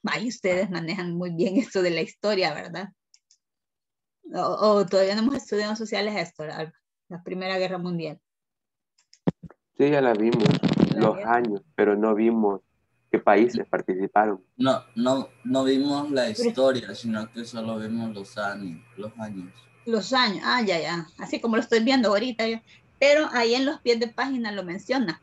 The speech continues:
Speaker 1: Ahí léalo, ya me acordé. Y ahí está. Bye. Entonces estábamos hablando de los elementos de la argumentación, donde teníamos el objeto, la tesis y los argumentos, ¿verdad? Y habíamos comenzado a trabajar ya lo que era esta parte de la actividad.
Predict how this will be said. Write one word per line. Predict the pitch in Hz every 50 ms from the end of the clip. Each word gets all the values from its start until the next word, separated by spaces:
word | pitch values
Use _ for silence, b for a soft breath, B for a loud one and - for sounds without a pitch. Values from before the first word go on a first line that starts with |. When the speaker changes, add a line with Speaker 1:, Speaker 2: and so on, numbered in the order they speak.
| _ _ -
Speaker 1:
Ahí | - - 285 392 494 539 480
léalo, | - - 165 - 208 180
ya | 190 220 254
me | 247
acordé. | 247 - - 196 226 240 277 254 - _ _ -
Y | 202 185
ahí | 190 196 226
está. | 233 - - - 262 - _ _ _
Bye. | - 180 160 127 - - _ _ _ _ _ _ _ _ _ _ _ _ _ _ B B B B B _ _
Entonces | - - 240 254 277
estábamos | 269 - - 233 220 233 226 240 254 254
hablando | 226 220 233 226 226 226
de | 233
los | 240 240
elementos | 240 233 220 214 220 220 220 220 208
de | 208 214
la | 208 208
argumentación, | 208 202 202 202 202 214 214 214 - - 233 - - - 226 226 254 269 262
donde | 233 196 180 180
teníamos | 175 165 165 170 170 165 175 185 196
el | 202 214
objeto, | 233 240 247 269 262 254 240 _ - 233 240 -
la | - 180 165 170
tesis | - - 196 202 240 - - - 262 269 - -
y | 208 185
los | 160 151 160 -
argumentos, | - 156 151 147 180 214 247 226 175 170 - 160 147 -
¿verdad? | 156 147 170 180 - _
Y | - 240 247 262 302 - _ b b b b b _ _ -
habíamos | 196 196 190 202 202 208 214 233 226
comenzado | - 220 226 220 220 - 226 214 214 214
a | 208
trabajar | 208 202 190 196 196 208 208 208 208 202 196 190
ya | 190 208 208 208 214 226 285 - _ _ -
lo | - 214 196 196 190 _
que | - 196 190 185 190 190
era | 190 185 185 180
esta | 190 190 - - 214 - _ -
parte | 233 226 220 214 220 - _ 226 233 - -
de | 175 165 160
la | 151 143
actividad. | 147 - _ _ - 160 165 165 165 202 226 226 226